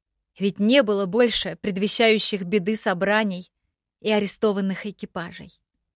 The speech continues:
Кареты вынужденных гостей Игнии одна за другой покидали город. Гостиница — в которой под носом у всех скрывалась ведьма, опустела. Люди спешили оставить это место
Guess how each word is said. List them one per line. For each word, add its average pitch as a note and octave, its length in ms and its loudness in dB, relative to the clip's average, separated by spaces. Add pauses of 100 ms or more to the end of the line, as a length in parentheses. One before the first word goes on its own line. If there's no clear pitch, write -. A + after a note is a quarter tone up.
(1000)
Кареты A3 720 4
вынужденных G3+ 680 0
гостей G3+ 460 2
Игнии G#3 640 -4 (460)
одна G3+ 360 2
за A3 120 2
другой G3+ 400 4
покидали F#3 560 -2
город. E3 500 -10 (1900)
Гостиница — G#3+ 800 -2 (400)
в - 100 -18
которой B3+ 440 4
под G#3+ 220 4
носом A#3 420 0
у G#3 40 0
всех A3+ 280 2
скрывалась G#3+ 580 0
ведьма, A#3+ 400 -2
опустела. F3 840 -8 (1160)
Люди G#3+ 340 4
спешили A3+ 520 0
оставить G#3+ 600 0
это F#3+ 180 -6
место F3+ 500 -8